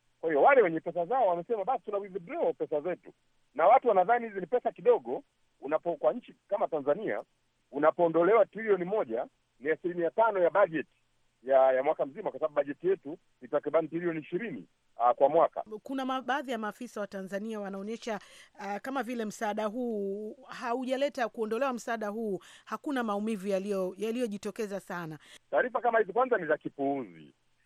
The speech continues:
Speaker 1: Kama Tanzania inaweza ika-, ika-, ikaendelea, e, peke yake,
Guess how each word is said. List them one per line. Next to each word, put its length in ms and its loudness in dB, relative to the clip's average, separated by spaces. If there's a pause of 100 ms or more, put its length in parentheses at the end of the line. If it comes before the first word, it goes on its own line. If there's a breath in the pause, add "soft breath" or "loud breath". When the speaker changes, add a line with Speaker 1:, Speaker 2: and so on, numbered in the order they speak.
(120)
Speaker 1:
Kama 240 4
Tanzania 460 4
inaweza 460 6
ika-, 680 -2 (140)
ika-, 440 -4
ikaendelea, 920 4 (480)
e, 160 -4
peke 280 -6
yake, 540 2